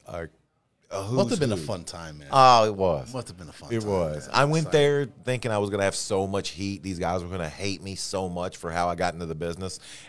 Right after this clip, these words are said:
Speaker 1: and it couldn't have been further from the truth.
Speaker 2: Now, let me ask you a question.
Speaker 1: They, you know, took me in immediately.
Speaker 2: When, when you were there,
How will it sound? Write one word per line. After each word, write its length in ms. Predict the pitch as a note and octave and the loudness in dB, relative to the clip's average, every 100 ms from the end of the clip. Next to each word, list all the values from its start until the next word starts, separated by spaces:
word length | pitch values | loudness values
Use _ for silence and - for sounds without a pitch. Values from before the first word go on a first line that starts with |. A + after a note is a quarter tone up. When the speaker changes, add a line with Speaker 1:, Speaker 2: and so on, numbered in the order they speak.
| - | -10
Speaker 1:
and 420 | F2 E2+ E2 C#2 | -6 -6 -8 -12
it 200 | A#1 C#2+ | -16 -16
couldn't 200 | - A#2+ | -8 -6
have 80 | F2+ | -4
been 100 | D#2+ | -6
further 260 | C#2 D#2 D2 | -6 -8 -8
from 140 | C#2+ | -12
the 80 | C2+ | -14
truth. 300 | - B1 G1+ | -14 -16 -12
Speaker 2:
Now, 80 | D#3 | -8
let 80 | A3 | -4
me 160 | B3+ | -2
ask 160 | D#3+ - | -4 -6
you 60 | G2 | -10
a 40 | |
question. 380 | - G#2 F2+ - | -8 -6 -4 2
Speaker 1:
They, 120 | C3 A#2+ E2+ - _ - | 2 2 -4 -18 _ -16
you 140 | C#3 | -8
know, 40 | A2 | -8
took 220 | - A#2 | -6 -8
me 160 | F#2 F2+ | -6 -6
in 220 | E2 D2 | -6 -8
immediately. 500 | - E2+ D#2 B1+ - - | -10 -8 -8 -10 -14 -18
Speaker 2:
When, 480 | A#2+ C#3 D3 D3 - _ _ _ _ | -6 -2 0 -2 -8 _ _ _ _
when 220 | C3 C#3 D3 | -4 0 2
you 160 | F3 | 2
were 160 | G3 B2 | 4 2
there, 340 | A#2+ B2+ F2+ | 2 0 -2